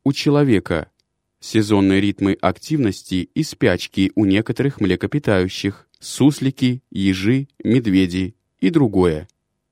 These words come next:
Ритмичность направлена на согласование функций организма с окружающей средой,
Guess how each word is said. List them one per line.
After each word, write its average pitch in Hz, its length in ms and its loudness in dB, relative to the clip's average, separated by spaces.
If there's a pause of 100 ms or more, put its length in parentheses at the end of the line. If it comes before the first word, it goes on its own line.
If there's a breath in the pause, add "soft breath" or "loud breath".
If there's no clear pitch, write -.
(400)
Ритмичность 90 920 -2 (180)
направлена 143 760 2
на 151 160 2
согласование 131 880 0
функций 117 520 -4
организма 95 880 0 (160)
с - 120 -8
окружающей 95 720 0
средой, 107 600 0